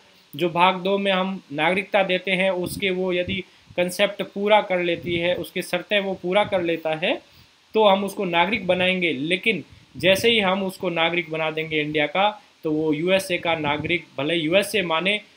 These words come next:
लेकिन हम नहीं मानेंगे कि उसके पास में यूएसए की नागरिकता है, क्योंकि भारत के अंदर दोहरी नागरिकता का निषेध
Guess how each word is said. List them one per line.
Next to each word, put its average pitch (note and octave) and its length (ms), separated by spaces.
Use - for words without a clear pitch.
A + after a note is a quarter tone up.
लेकिन D#3 220
हम F#3+ 220
नहीं G3 160
मानेंगे F#3 460
कि F#3 120
उसके E3 240
पास D#3 340
में F3+ 80
यूएसए D3 380
की E3+ 160
नागरिकता B2 440
है, C3+ 220
क्योंकि F3+ 260
भारत D3+ 420
के G#3 60
अंदर F#3 320
दोहरी F3 680
नागरिकता D#3 600
का D#3 280
निषेध C#3 540